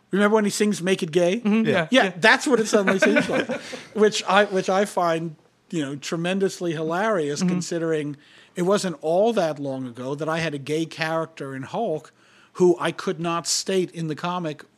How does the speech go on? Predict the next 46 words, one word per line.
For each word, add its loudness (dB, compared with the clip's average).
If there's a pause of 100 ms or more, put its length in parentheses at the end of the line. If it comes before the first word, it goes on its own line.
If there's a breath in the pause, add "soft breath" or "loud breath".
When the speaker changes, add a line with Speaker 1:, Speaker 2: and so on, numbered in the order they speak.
Speaker 1:
was 0
gay -2
because -6
it -8
Speaker 2:
Mm-hmm. -8
Speaker 1:
was -10 (280 soft breath)
specifically -2
forbidden -2 (500 soft breath)
by 0
the -6
brain -4
trust -8
at -8
Marvel -4
at -10
that -8
time. -10
Speaker 2:
Wow. -8 (1300 loud breath)
Speaker 1:
Um, -2
and -4
then 0
time -4
changed, -6
and -4
I -2 (180)
had -8
the -8
character -6
state -8
out -6
flat -10
that -10
he -8
was -8
gay. -6
Speaker 2:
Mm-hmm. -4 (1400 loud breath)
Speaker 1:
Um, -2
curiously, -2
did -4
not 0
make -4
C -6
N -2
N. -6
Go -10
figure. -6